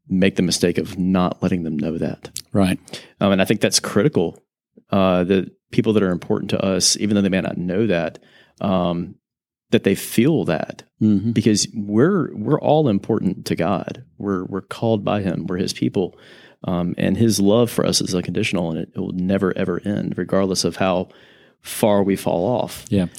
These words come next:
Speaker 1: Um,
Speaker 2: Why are we hesitant to tell people that? I'm, I'm wondering, I'm, I'm growing in that in the last few years. Um, you know, with, with some people here at, at Brook Hills that just, they're comfortable saying, I mean, one guy to another, "Hey, I love you."
Speaker 1: Mm-hmm.
Speaker 2: And I, that's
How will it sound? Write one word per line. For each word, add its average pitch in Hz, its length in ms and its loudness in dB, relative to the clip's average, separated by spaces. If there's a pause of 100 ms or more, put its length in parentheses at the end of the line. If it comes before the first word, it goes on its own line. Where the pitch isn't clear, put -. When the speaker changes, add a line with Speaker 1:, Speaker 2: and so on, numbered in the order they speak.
(200)
Speaker 1:
Um, 90 520 -4 (100)
Speaker 2:
Why 165 180 4
are 226 60 2
we 220 100 4
hesitant 151 480 0
to 107 100 -6
tell 110 180 0
people 101 260 -4
that? 95 140 -2
I'm, 123 240 0
I'm 135 120 0
wondering, 127 260 2
I'm, 160 320 2 (960)
I'm 156 180 2
growing 196 360 4
in 147 120 4
that 123 120 4
in 117 60 0
the 110 80 -4
last 104 300 0
few 107 120 -2
years. 98 480 -2
Um, 110 440 -2 (280)
you 147 140 0
know, 175 100 4
with, 139 260 2
with 127 140 0
some 127 160 0
people 131 300 2
here 123 180 4
at, 120 100 0 (160)
at 113 140 -2
Brook 113 240 0
Hills 107 300 2
that 101 260 -2
just, 104 300 0 (260)
they're 123 340 2
comfortable 127 440 0
saying, 104 380 -2 (680)
I 135 60 6
mean, 135 180 6
one 139 160 4
guy 127 160 4
to 120 100 0
another, 113 260 2
"Hey, 117 180 2
I - 20 2
love 110 240 2
you." 92 140 -4 (260)
Speaker 1:
Mm-hmm. 101 260 -6
Speaker 2:
And 139 120 4
I, 139 100 2 (100)
that's - 440 0